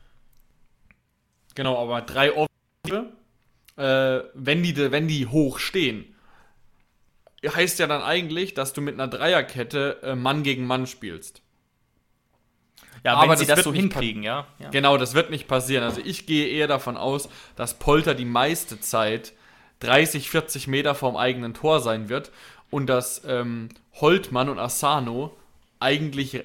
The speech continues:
Speaker 1: einrücken werden, wie so, wie so, wie so Achter oder Sechser.
Speaker 2: Mhm, ja.
Speaker 1: Anders kann das eigentlich auf Dauer nicht funktionieren.
Speaker 2: Ja, ja, dafür spricht einiges. Ähm,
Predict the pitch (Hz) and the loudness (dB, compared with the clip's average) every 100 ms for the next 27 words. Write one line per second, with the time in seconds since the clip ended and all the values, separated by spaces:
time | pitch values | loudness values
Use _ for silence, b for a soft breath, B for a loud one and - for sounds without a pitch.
0 | - 139 170 165 135 131 113 113 113 117 | 0 4 4 4 0 -4 -4 0 0 0
1 | 135 - - 131 120 147 147 123 143 131 | -6 -12 -16 -10 -4 0 2 2 0 0
2 | 135 131 123 127 131 - - - 120 113 | 2 4 2 0 -2 -2 -4 0 0 0
3 | 110 104 101 - 85 120 - 123 - 120 | -2 -4 -8 -10 -12 -14 -14 -14 -8 -4
4 | 135 131 - 135 131 123 131 127 127 113 | -2 -2 -4 -6 -4 -4 -4 -4 -6 -2
5 | 117 117 117 - 110 107 113 98 - - | 0 0 -2 -8 -14 -12 -12 -12 -14 -20
6 | b b b _ _ _ _ _ _ _ | b b b _ _ _ _ _ _ _
7 | _ _ _ _ _ _ - 143 - - | _ _ _ _ _ _ -6 -2 -2 -6
8 | - 143 - 131 151 160 175 - - 160 | -10 -10 -10 -4 -2 -2 -4 -10 -10 -12
9 | - - 139 170 170 196 - 127 131 135 | -6 -2 -2 -2 -4 -6 -6 -6 -6 -8